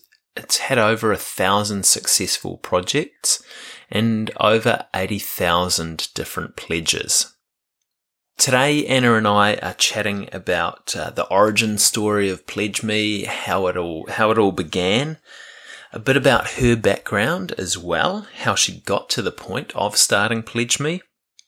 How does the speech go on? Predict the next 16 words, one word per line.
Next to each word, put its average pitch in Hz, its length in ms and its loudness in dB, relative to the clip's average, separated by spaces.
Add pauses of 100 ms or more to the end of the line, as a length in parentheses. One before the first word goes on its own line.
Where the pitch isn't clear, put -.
(1080)
We're - 60 -14
talking 120 460 0
about 92 600 2 (840)
enjoying 127 880 -2
being 104 480 0
naive 85 880 -4
in 92 200 -4
the 80 80 -6
beginning. 80 640 -4 (120)
Um, 87 320 -4
and 123 120 2
when 147 120 8
we 120 100 6
look - 280 4
back, - 420 -2
we 90 420 -2